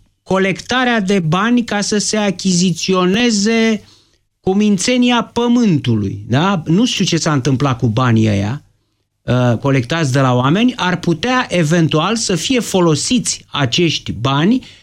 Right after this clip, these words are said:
pentru informarea populației în legătură cu vaccinul. E foarte important ce spuneți. Oamenii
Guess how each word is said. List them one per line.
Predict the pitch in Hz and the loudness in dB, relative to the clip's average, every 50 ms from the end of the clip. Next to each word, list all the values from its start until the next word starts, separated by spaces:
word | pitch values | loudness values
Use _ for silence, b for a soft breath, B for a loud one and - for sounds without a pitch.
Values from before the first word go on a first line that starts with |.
| B B - | B B -6
pentru | - 220 254 269 233 - 240 233 | -2 0 0 0 0 2 2 2
informarea | 220 214 180 - - 196 196 196 196 226 277 269 233 196 165 | 2 2 0 0 0 0 2 2 2 2 2 2 0 0 0
populației | - - 165 131 - 147 143 135 139 143 143 - - - 175 202 233 262 262 233 - | 0 0 -2 0 0 0 0 2 0 0 -2 -2 0 0 0 2 2 2 0 0 0
în | 202 226 233 | 0 2 2
legătură | 233 220 202 175 196 185 185 - 254 247 247 247 247 240 233 B B B B B _ | 2 2 0 0 0 -2 0 0 2 2 2 2 0 0 -4 B B B B B _
cu | _ - 214 233 247 247 240 - | _ 0 0 2 2 0 -2 -4
vaccinul. | 143 135 165 202 208 - - - - 247 247 220 185 147 120 113 - - _ - | -4 -2 -2 -2 -2 -2 -4 -2 0 2 4 4 4 2 0 -2 -6 -12 _ 0
E | 143 156 160 | 0 0 0
foarte | 147 - - - - - 226 262 262 247 - - 220 220 226 220 226 B B B B | 0 -4 -8 -10 -4 -2 0 0 0 -2 -2 -2 -2 0 0 -2 -4 B B B B
important | B 180 175 170 190 180 175 165 214 226 226 208 | B 0 2 2 2 0 0 0 0 0 0 0
ce | - - 208 | 0 0 -2
spuneți. | 196 - - - 233 226 214 165 - - | -4 -4 -2 -2 0 0 0 0 0 0
Oamenii | 156 156 160 165 175 185 202 220 233 247 269 285 269 | 2 2 2 2 2 2 2 2 2 2 2 2 0